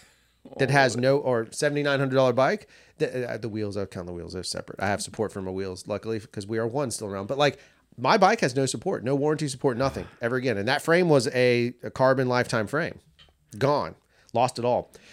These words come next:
Speaker 2: So, and then there's some proprietary parts that we run into that. So to your point,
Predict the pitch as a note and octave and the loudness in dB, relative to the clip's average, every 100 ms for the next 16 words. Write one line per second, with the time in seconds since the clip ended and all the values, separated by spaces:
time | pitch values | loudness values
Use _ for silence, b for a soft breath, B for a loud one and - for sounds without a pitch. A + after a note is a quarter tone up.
0 | B - D#3 D3+ D3 C#3+ C#3+ D#3 D#3 - | B 0 6 8 8 6 4 4 4 2
1 | C#3+ C#3+ C#3+ C#3 C#3 C3+ B2+ G3+ A2 B2+ | 0 0 4 4 4 0 2 0 0 -2
2 | A#2+ A#2+ A#2 A2+ C3 G#2+ D#3 C#3 B B | 0 0 0 0 0 0 4 2 B B
3 | - F3 - F#3 F#3 | 2 4 4 2 2